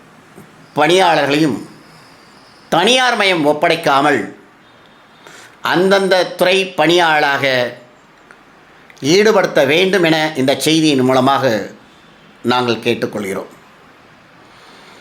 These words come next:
இவற்றையெல்லாம் மத்திய அரசு நிறைவேற்றினால் அதனையொட்டி மாநில அரசுகளும் நிறைவேற்றக்கூடிய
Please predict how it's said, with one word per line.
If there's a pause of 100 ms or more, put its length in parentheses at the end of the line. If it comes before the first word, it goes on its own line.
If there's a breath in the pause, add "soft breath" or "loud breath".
(580 loud breath)
இவற்றையெல்லாம்
மத்திய
அரசு (1200)
நிறைவேற்றினால் (680)
அதனையொட்டி (100)
மாநில
அரசுகளும் (840 loud breath)
நிறைவேற்றக்கூடிய